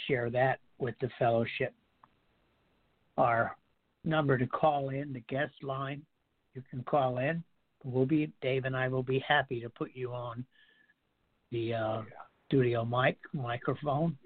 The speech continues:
Speaker 1: which is essentially your cell phone, by the way, if you call in.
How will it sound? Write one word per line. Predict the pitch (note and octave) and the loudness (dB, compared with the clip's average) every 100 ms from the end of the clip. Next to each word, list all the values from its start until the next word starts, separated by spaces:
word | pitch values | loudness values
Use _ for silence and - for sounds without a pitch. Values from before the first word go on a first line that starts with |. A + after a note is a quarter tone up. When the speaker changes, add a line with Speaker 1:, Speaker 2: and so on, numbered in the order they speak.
| G#3 - _ | -10 -10 _
Speaker 1:
which | - B2+ C3+ | 2 2 2
is | A2 | 0
essentially | A2 G#2+ D3 C3+ C3+ A#2 A2 | -4 0 0 2 0 0 0
your | A2 A2+ | -2 0
cell | D3 C#3 | 2 2
phone, | - A#2 G#2+ | 2 -2 -2
by | A2 G#2+ | -2 -2
the | A2 | -2
way, | A2+ C#3 - - - _ _ _ - | -2 -2 -6 -20 -20 _ _ _ 0
if | C3+ C3 | 2 2
you | B2+ | 2
call | A#2+ D3 B2+ B2 | 4 2 0 0
in. | F#3 F#3 | 0 -2